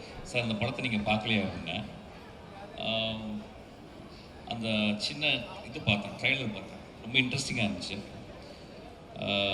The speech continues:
பாண்டியராஜன் சார் தான் ஞாபகம் வந்தார். So, இது, அதாவது அந்த படத்தை ட்ரெய்லர் பார்க்கும்போது எனக்கு ஒரு டைரக்டருடைய கான்ஃபிடன்ஸ் தெரிஞ்சது.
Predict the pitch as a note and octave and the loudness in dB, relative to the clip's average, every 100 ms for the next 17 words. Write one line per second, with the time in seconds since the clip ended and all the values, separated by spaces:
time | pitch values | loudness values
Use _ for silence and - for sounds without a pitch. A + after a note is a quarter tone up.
0 | F#2+ F#2+ - - - - D#3+ F3 F3 D#3+ | 2 0 -2 -6 -10 4 10 12 12 10
1 | D#3+ - B2+ A#2 G#2+ G2 F#2 - - - | 4 0 0 0 0 -4 -6 -10 -12 -10
2 | - A#2+ A2+ A2 A#2 C#3 B2 B2+ C3+ E3 | -6 0 2 2 2 -2 -2 0 0 0
3 | D#3 - D3 E3 - F3+ D#3+ D#3 D#3 D#3+ | 0 -2 -2 -2 0 4 4 6 4 4
4 | D3+ C#3+ D3 D#3+ C#3 A#2+ A#2+ A2 D#3+ D#3+ | -2 -4 -2 0 0 0 -2 6 6 6
5 | D#3 C#3 A#2+ - F3+ G#3+ - D#3+ B2+ - | 2 4 4 6 8 8 6 2 2 0
6 | - - - | 0 0 -6